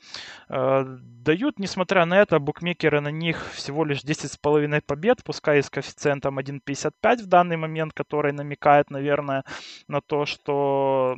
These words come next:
ставка должна быть ближе к одиннадцати победам. М, какой результат итоговый, э, у тебя, Саш, для этой команды?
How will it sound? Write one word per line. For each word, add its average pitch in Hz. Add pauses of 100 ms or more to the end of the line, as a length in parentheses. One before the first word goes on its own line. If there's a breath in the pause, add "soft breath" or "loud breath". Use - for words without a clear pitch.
ставка -
должна 131
быть 131
ближе 131
к -
одиннадцати 135
победам. 120 (440 loud breath)
М, 127
какой -
результат 214
итоговый, 151
э, 131 (100)
у 139
тебя, 151
Саш, 113
для 117
этой 117
команды? 120